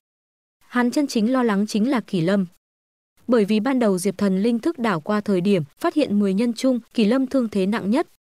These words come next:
nhất cổ quái. Diệp Thần lấy thần hồn lực lượng tiến vào luân hồi mộ, phát hiện Kỷ Lâm còn đang hôn mê trạng thái, hơi không rõ ràng. Hắn thử nghiệm dùng mình y thuật cũng hoặc là thần hồn lực dò xét,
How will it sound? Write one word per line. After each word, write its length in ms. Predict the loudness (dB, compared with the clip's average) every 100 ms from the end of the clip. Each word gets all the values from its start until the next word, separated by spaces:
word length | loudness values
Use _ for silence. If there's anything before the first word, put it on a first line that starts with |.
| -4
nhất 160 | -4 0
cổ 140 | -2
quái. 320 | -2 -4 -4 -8 _ _ _ _ _ _ _
Diệp 220 | 0 0
Thần 180 | 2 0
lấy 200 | 2 0
thần 180 | 0 0
hồn 240 | 0 0
lực 120 | 0 0
lượng 160 | -2
tiến 260 | 0 -2 0
vào 160 | 0
luân 160 | 0 0
hồi 180 | 0 0
mộ, 220 | 0 -2 -4
phát 140 | -4 -2
hiện 200 | -2 -2
Kỷ 140 | -2
Lâm 240 | 0 -2
còn 220 | -2 -2 -2
đang 160 | -2
hôn 260 | -2 0 0
mê 160 | 0
trạng 260 | -2 -6 -6
thái, 320 | -6 -4 -4 -6
hơi 220 | 0 0
không 200 | 2 -2
rõ 200 | -2 -4
ràng. 240 | -2 -2 -4 _
Hắn 280 | _ -2 -2
thử 140 | 0 0
nghiệm 240 | 2 0
dùng 220 | 0 2
mình 180 | 2 0
y 140 | -2
thuật 240 | -4 -4 -2
cũng 180 | -4 -2
hoặc 180 | -4 -2
là 160 | -4
thần 180 | -2 -2
hồn 260 | 0 0 0
lực 140 | -2
dò 200 | -2 -4
xét, 260 | -2 -4